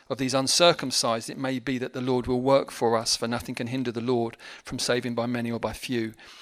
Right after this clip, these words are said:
And his armor bearer said to him, "Do all that is in your heart, do as you wish. Behold, I'm with you, heart and soul." Then Jonathan said, "Behold, we'll,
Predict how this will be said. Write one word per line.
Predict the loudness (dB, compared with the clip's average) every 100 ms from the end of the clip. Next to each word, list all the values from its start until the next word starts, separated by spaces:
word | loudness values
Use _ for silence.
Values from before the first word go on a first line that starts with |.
| -16 -6
And | -4
his | 0
armor | 0 2
bearer | 0 0 0
said | 0 0 0
to | -2
him, | -2
"Do | 0
all | 0
that | 0
is | 0
in | 0
your | 0
heart, | 4 6 6 4
do | -2
as | -2
you | -2
wish. | 0 0 0 -4 -14 -18 -8
Behold, | -2 0 2
I'm | 2
with | 2 2
you, | 0 -2 -4 -16 -20 0
heart | 4 6
and | 6
soul." | 4 6 6 6
Then | 0 -2
Jonathan | -2 -4 -6
said, | -2 -4 -4 -14 -8
"Behold, | 0 2 2
we'll, | -2 -8